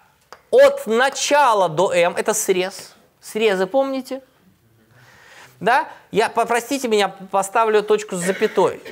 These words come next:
Хотя нет, не обязательно. Я срезаю А от М и до конца. Вторая часть массива.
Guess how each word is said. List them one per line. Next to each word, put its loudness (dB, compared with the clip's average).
Хотя -2
нет, -2
не -6
обязательно. -4
Я 0
срезаю 2
А 0
от 2
М 0
и -2
до 2
конца. -2
Вторая 0
часть -4
массива. -8